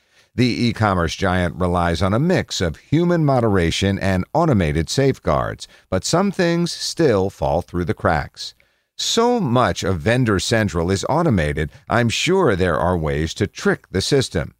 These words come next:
says Joe Kaizakunas, founder of the e-commerce intelligence firm Marketplace Pulse.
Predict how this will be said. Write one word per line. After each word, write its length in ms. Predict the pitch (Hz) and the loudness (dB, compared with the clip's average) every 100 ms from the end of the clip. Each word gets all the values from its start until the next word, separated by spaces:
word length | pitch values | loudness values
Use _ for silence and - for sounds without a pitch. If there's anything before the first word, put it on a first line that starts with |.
| _ | _
says 400 | - 131 123 104 | -2 0 0 0
Joe 280 | 139 135 127 | 0 0 0
Kaizakunas, 920 | 135 123 98 - 180 180 104 90 - | 0 0 -2 -2 0 0 0 -2 -6
founder 560 | - 147 165 135 101 82 | -2 0 2 2 2 0
of 160 | 87 | 0
the 220 | 107 85 127 | -2 0 -2
e-commerce 500 | - 120 104 98 - | 0 0 2 0 0
intelligence 720 | 95 170 175 117 90 85 - | -2 0 0 0 0 -4 -4
firm 400 | 92 82 82 104 | -2 0 0 -2
Marketplace 680 | 110 135 147 - 95 85 87 | -2 -2 -2 -4 -2 -2 -2
Pulse. 540 | - 147 98 64 - | -2 -2 -2 -4 -12